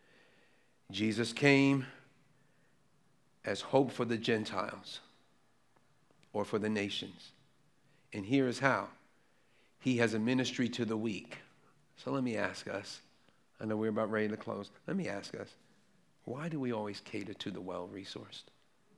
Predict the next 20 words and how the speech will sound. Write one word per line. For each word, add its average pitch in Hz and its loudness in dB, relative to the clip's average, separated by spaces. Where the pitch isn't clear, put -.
I'm 160 8
talking 160 8
about 117 4
in 120 4
our 104 4
churches. - -2
I 147 8
ain't 131 4
talking 143 6
about - -2
society. 92 -2
We 117 4
know 123 4
they 104 4
do. 76 -8
I'm 156 0
talking 131 4
in 117 4
our 104 4
churches. - -4